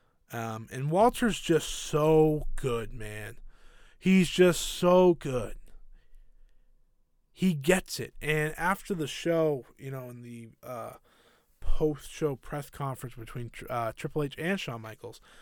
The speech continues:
they were talking about Walter and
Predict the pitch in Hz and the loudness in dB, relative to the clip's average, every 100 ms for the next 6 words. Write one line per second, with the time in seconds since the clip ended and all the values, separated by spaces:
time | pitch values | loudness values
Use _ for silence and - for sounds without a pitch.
0 | - - 170 180 156 165 180 - 156 147 | -14 0 2 4 2 -2 -2 -2 -2 0
1 | 123 - _ _ _ _ _ - 127 127 | -2 -4 _ _ _ _ _ -8 -4 -2
2 | 120 120 113 120 113 110 | -4 -8 -10 -10 -12 -14